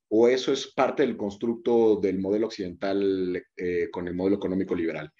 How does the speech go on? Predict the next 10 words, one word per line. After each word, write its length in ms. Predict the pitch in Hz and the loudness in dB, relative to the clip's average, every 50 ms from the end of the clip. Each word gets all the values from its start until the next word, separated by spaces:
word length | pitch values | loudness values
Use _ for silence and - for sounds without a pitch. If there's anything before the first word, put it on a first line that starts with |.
| _ - - - _ _ _ _ _ _ _ _ _ _ | _ -20 -20 -20 _ _ _ _ _ _ _ _ _ _
Yo 380 | - 120 104 117 165 196 196 - | -16 -6 2 4 6 6 6 4
creo 140 | 208 190 | 2 4
que 100 | 190 170 | 4 4
no 120 | 139 143 139 | 4 4 2
es 100 | 135 135 | 2 2
intrínseco 420 | 127 113 107 107 104 123 - 90 | 0 0 0 -2 -2 -2 -6 -6
al 60 | 82 | -8
ser 120 | - - 87 | -6 -6 -6
humano, 400 | 87 85 80 80 82 - - - _ _ _ _ _ _ _ | -6 -6 -10 -12 -12 -14 -14 -16 _ _ _ _ _ _ _
porque 560 | - 117 113 - - 127 117 117 117 - - | 2 2 2 2 4 6 6 6 6 2 -2